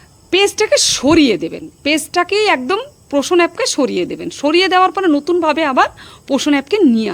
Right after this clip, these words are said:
আসবেন, নিয়ে আসার পরে খুলে আবার নতুনভাবে করবেন, তবেই কিন্তু হবে। আর যেখানে নেট পাবে সেখানেই করবেন, ঠিক আছে? এবারে গর্ভবতী থেকে প্রসূতিতে গেলে আপনারা প্রোফাইল অবশ্যই পাবেন। কিভাবে পাবেন? এই যে migrate to lactating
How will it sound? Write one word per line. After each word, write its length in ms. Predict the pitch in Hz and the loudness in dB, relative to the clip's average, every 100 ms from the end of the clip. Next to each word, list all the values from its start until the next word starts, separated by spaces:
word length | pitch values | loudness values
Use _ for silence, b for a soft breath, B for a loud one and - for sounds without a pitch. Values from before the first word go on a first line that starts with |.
| 170 | -8
আসবেন, 240 | - 180 - B B 233 | -10 -14 -16 B B 4
নিয়ে 180 | 311 403 | 6 6
আসার 200 | 392 415 - | 2 -2 -4
পরে 140 | - 320 - | -4 -4 -6
খুলে 240 | 233 226 330 | -6 0 2
আবার 140 | 320 294 | 2 0
নতুনভাবে 480 | 277 349 403 262 269 359 | 0 -2 -2 -4 -6 -6
করবেন, 280 | 190 - 330 - B B 277 | -10 -8 -10 -12 B B 0
তবেই 280 | 262 349 359 | 2 2 2
কিন্তু 200 | 320 359 269 | 2 2 -2
হবে। 160 | 214 320 - | -2 -4 -4
আর 80 | 233 185 | -6 -2
যেখানে 220 | 269 349 294 | 2 4 6
নেট 140 | 330 330 | 4 0
পাবে 160 | 370 539 - | -4 -2 -4
সেখানেই 360 | 233 240 349 359 | -6 -2 -2 -2
করবেন, 240 | 185 - - 160 | -6 -10 -14 -8
ঠিক 120 | - 392 | -4 -2
আছে? 140 | 508 220 - B B B B B 381 | -4 -8 -12 B B B B B 2
এবারে 260 | 427 302 415 - _ b b | 2 2 0 -6 _ b b
গর্ভবতী 640 | 208 233 240 349 427 453 427 | 0 0 2 2 2 2 2
থেকে 140 | 440 466 - | 2 0 0
প্রসূতিতে 600 | 294 294 - 392 330 269 208 | 0 2 2 2 2 0 -2
গেলে 200 | 180 254 320 | -2 -4 -6
আপনারা 280 | - 262 262 277 | -6 -4 -4 -4
প্রোফাইল 360 | 240 214 240 330 - 190 | -6 -4 -2 -2 -2 -6
অবশ্যই 380 | 175 - 175 156 | -6 -4 -4 -6
পাবেন। 200 | 165 - - B B - | -10 -12 -16 B B -6
কিভাবে 320 | 359 403 415 415 | -2 0 0 2
পাবেন? 220 | 403 415 440 B B B - 359 | 0 0 -10 B B B -4 0
এই 80 | 277 | 0
যে 80 | 214 - _ _ 208 220 | -2 -6 _ _ -6 -2
migrate 460 | 277 320 302 415 - | 0 0 2 0 0
to 80 | 349 320 214 | 2 2 2
lactating 460 | 208 202 214 185 | -2 -4 -8 -8